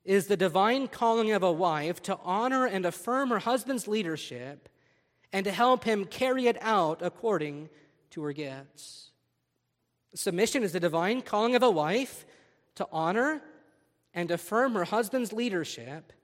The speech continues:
and to help him carry it out according to her gifts. And perhaps in that definition you can hear echoes from the first two chapters of Genesis.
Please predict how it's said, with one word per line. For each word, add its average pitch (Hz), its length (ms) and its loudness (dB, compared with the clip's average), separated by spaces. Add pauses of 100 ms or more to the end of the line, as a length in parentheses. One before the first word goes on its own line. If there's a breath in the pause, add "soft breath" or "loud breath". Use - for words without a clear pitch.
(540)
and 175 120 -8
to 180 60 -2
help 214 280 2
him 185 180 -2
carry 202 380 0
it 180 80 -2
out 165 320 -2
according 143 520 -8
to 156 120 -14
her 139 100 -10
gifts. 135 680 -14 (1600)
And 190 100 -12
perhaps 208 300 0
in 202 80 -2
that 190 120 -2
definition 196 440 -2
you 185 60 -6
can 185 120 -8
hear 185 540 -2 (1000)
echoes 175 600 2
from 180 80 -8
the 170 100 -4
first 185 320 -2
two 180 140 0
chapters 180 420 -6
of 160 80 -6
Genesis. 165 720 -8